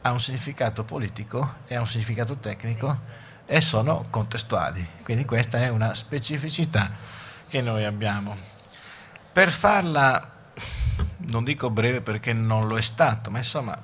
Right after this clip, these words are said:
per cominciare a dare un messaggio, proviamo a mettere assieme queste cose che ci siamo dette in una specie di modellino, come dire.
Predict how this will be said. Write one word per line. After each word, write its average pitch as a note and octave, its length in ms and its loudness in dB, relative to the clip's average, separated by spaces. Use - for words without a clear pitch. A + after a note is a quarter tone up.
per D#3+ 160 2
cominciare C#3+ 500 -2
a C3+ 60 6
dare B2+ 220 0
un A#2+ 280 -2
messaggio, A#2+ 1040 4
proviamo G3 320 6
a G#3 40 6
mettere E3 340 4
assieme D3 320 2
queste B2 240 0
cose B2+ 240 4
che A2+ 100 -2
ci A2+ 120 -4
siamo D#3 240 0
dette C3+ 240 0
in C3 100 -4
una B2 140 -2
specie B2 480 -2
di A#2+ 280 -4
modellino, B2 960 2
come G#2+ 160 0
dire. G2 300 -4